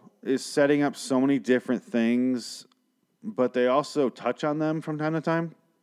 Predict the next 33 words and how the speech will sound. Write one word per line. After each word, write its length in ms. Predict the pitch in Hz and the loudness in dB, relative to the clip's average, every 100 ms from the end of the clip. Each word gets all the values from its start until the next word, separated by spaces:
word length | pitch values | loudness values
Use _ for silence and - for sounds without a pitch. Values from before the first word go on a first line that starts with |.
| _ _ _ - | _ _ _ -20
So 480 | - 120 110 110 - _ | -8 0 2 2 0 _
it 200 | 127 - | -2 0
reminds 380 | 127 127 147 | 2 2 0
me 100 | 139 | 2
of 140 | 135 101 | 2 2
Lost, 600 | 98 104 123 - - - | 0 0 0 -4 -18 -20
but 260 | 95 101 90 | -4 -4 0
done 220 | 101 113 | 0 2
right. 280 | 131 147 - _ _ _ _ _ - | 2 0 -4 _ _ _ _ _ -8
If 100 | 123 | 0
you 120 | 131 | 2
ever 160 | 135 | 4
watched 220 | 127 117 117 | 4 2 -2
the 60 | |
show 200 | - 120 | -2 0
Lost, 520 | 101 98 113 - - - | 2 0 -2 -6 -16 -6
you 140 | 113 | 0
know 80 | 110 | 2
what 80 | 107 | 2
I'm 80 | 95 | 0
fucking 260 | 104 95 | -4 -4
talking 240 | 95 101 110 | -2 0 0
about. 200 | 113 92 | 0 0
And 80 | |
if 100 | 95 | -2
you 100 | 107 | 0
haven't 200 | 98 117 | 2 2
seen 220 | 101 127 123 | 0 0 2
it, 160 | 127 - - - | 0 -6 -20 -4
just 140 | 151 | 0
understand 340 | 180 160 156 139 | 2 2 4 4
this. 220 | 101 - | 2 0
Lost 500 | 95 120 143 - | 0 2 2 -2